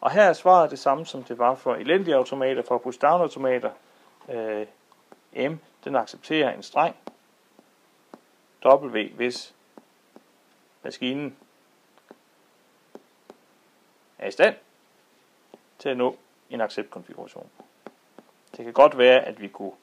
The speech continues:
nå afvisende, øh, konfiguration. Det kunne også være, at vi kunne køre ind i lykke, men bare vi er i stand til at nå en accept-konfiguration,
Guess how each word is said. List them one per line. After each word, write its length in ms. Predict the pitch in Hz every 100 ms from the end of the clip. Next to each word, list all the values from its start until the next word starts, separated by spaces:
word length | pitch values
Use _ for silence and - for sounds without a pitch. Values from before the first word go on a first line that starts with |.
| _ _
nå 240 | 113 107 - _ _ _ _ -
afvisende, 600 | 139 202 202 180 160 135 - _ _ _ -
øh, 440 | 127 113 107 107 107 _
konfiguration. 680 | - 127 127 120 - 135 123
Det 80 | 110
kunne 100 | 120
også 140 | 123
være, 60 | 123
at 60 |
vi 60 | 107
kunne 100 | 92
køre 340 | - 113 110
ind 120 | 139 147
i 40 |
lykke, 320 | 131 156 180
men 140 | 139 127
bare 240 | 151 160
vi 100 | 131
er 40 |
i 40 | 104
stand 240 | 151 170 - - _
til 120 | -
at 60 | 127
nå 260 | 165 202 - - _ _ _ _ _ _ _ _ _ _ - _ - - _ -
en 120 | 117
accept-konfiguration, 960 | 110 - 110 - 104 - 92 - 87